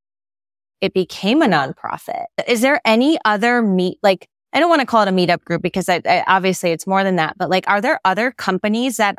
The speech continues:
are more community-based that are like that, that are nonprofits, or was that the first one?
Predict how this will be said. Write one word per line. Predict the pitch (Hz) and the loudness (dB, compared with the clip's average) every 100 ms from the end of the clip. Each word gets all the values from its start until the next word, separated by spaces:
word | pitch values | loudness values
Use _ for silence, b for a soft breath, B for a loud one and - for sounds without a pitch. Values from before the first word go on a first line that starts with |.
| - | 2
are | 175 165 180 214 233 - _ _ _ _ _ _ _ _ _ _ - | 2 4 2 2 0 -4 _ _ _ _ _ _ _ _ _ _ -2
more | 196 190 196 196 196 | 2 4 4 4 0
community-based | - 202 185 185 208 226 214 156 - 107 240 339 - 214 190 | -2 0 2 2 2 2 -2 -4 -4 -2 -2 -2 -8 -4 0
that | 196 - | 0 0
are | 170 165 165 - | 2 4 4 2
like | 202 202 | 0 2
that, | 302 302 302 | 0 0 0
that | 254 - | -2 2
are | 170 196 | 2 2
nonprofits, | 247 240 - 165 339 359 | 0 -2 0 0 0 0
or | 311 | 2
was | 240 | 2
that | 208 262 | 0 -2
the | |
first | 320 233 - | 0 0 2
one? | 196 190 | 2 2